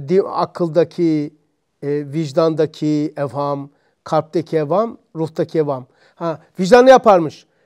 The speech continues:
Ve şey, evham ne yaparmış? Vicdanı yalnızlaştırır, tenha,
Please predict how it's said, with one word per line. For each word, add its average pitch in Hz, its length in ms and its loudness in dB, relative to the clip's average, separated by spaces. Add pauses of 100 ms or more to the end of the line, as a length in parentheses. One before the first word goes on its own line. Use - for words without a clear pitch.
(180)
Ve 175 300 0
şey, 180 300 6
evham 196 340 8
ne 254 60 8
yaparmış? 180 500 4
Vicdanı 202 560 2
yalnızlaştırır, 175 1200 0 (340)
tenha, 170 600 2